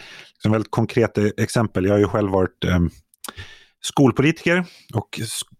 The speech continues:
förändringar i skolorganisationer, typ, det är en, bland det svåraste du kan ägn-,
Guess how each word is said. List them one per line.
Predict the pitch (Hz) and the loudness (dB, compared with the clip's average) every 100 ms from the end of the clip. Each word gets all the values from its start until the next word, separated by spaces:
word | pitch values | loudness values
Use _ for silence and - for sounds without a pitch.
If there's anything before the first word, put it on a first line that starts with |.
| - - | -20 -12
förändringar | - 123 123 113 110 | -2 0 0 0 0
i | 107 | 0
skolorganisationer, | - 113 107 101 110 120 120 113 - 98 95 - | 2 2 2 0 0 2 2 0 -2 -14 -16 -6
typ, | 110 - _ _ | -6 -6 _ _
det | 113 | 0
är | |
en, | 113 117 107 | 2 0 0
bland | 117 113 | -2 0
det | |
svåraste | 110 120 113 - | 0 2 2 2
du | 110 | 0
kan | 110 107 | 0 -2
ägn-, | 104 | -2